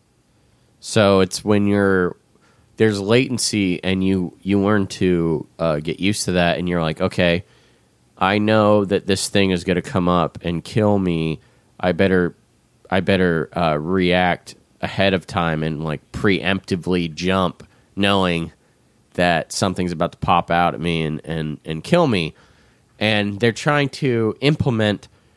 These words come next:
the complex, that,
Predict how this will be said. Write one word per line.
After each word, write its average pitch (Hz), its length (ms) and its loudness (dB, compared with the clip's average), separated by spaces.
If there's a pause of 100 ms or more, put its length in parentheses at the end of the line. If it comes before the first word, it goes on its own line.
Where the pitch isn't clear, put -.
(200)
the 110 340 2 (120)
complex, 135 1120 -2 (800)
that, 123 240 -2